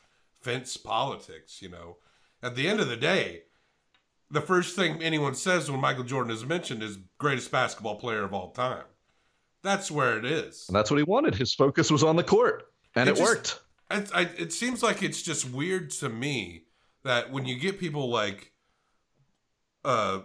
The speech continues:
Speaker 1: Michael Jordan and Barack Obama, that they, they sometimes seem to underestimate what they managed to accomplish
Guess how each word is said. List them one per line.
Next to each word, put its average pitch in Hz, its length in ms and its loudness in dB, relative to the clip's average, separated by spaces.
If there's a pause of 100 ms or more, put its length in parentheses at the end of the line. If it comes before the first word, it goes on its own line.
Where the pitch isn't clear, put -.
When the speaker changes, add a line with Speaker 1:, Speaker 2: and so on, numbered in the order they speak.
Speaker 1:
Michael 123 280 -2
Jordan 113 360 0
and 104 80 -4
Barack 113 360 2
Obama, 110 520 0
that 107 160 -8
they, 143 420 -4
they 143 160 -2
sometimes 196 520 -2
seem 160 180 -4
to 131 160 -4
underestimate 139 840 0
what 123 240 -6
they 110 240 0
managed 156 420 -2
to 160 120 -4
accomplish 170 640 -4